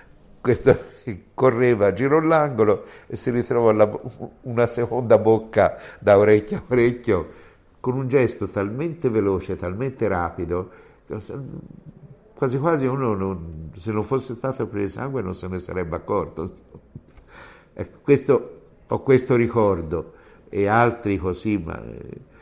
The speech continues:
il ricordo più gradito fu quando ripresi coscienza che degli amici, appunto, i compagni miei,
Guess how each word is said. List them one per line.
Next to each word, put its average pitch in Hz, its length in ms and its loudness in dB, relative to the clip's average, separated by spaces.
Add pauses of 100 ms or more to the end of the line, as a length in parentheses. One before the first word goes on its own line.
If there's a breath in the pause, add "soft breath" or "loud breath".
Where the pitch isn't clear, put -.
(220 soft breath)
il 104 120 -2
ricordo 127 360 0
più 98 180 -4
gradito 123 500 -2
fu 98 160 -8
quando 92 280 -4
ripresi 95 460 -4
coscienza 98 640 -4
che 90 140 -6
degli 80 220 -6
amici, 92 420 -8
appunto, 82 720 -12 (580 loud breath)
i - 60 -20
compagni 82 520 -10
miei, 92 460 -4